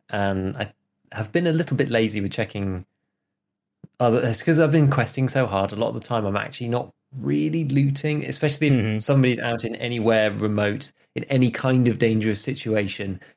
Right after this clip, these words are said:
Speaker 1: I just think, "Well, I will leave it," because I either have something in my backpack or there's a quest item or whatever that I need to take out. And so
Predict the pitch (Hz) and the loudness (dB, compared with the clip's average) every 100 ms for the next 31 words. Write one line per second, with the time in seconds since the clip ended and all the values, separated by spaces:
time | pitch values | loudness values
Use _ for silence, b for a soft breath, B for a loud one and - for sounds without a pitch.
0 | B _ _ _ _ 104 107 98 - 95 | B _ _ _ _ -2 -2 -4 -10 -10
1 | 95 78 85 80 - - _ _ 107 101 | -8 -6 -6 -6 -12 -18 _ _ -6 -2
2 | 101 98 98 - - 110 98 107 95 95 | 0 0 -2 -6 -6 -4 -2 -2 -2 -2
3 | B _ 135 131 135 127 110 107 95 110 | B _ -6 -2 -2 -2 -2 -2 -2 -2
4 | 147 143 131 127 - - 104 101 98 95 | -2 -2 -4 -4 -8 -6 -2 2 2 0
5 | 92 - 143 139 135 135 135 127 120 123 | -6 -4 -4 0 0 0 0 -2 0 -2
6 | 107 101 92 87 104 104 101 90 80 b | 0 2 0 0 -4 -2 -4 -4 -6 b
7 | b b 107 98 98 - - 90 101 95 | b b -2 -2 -4 -6 -6 -4 -2 -2
8 | 85 - 92 87 104 95 | -4 -10 -10 -2 0 0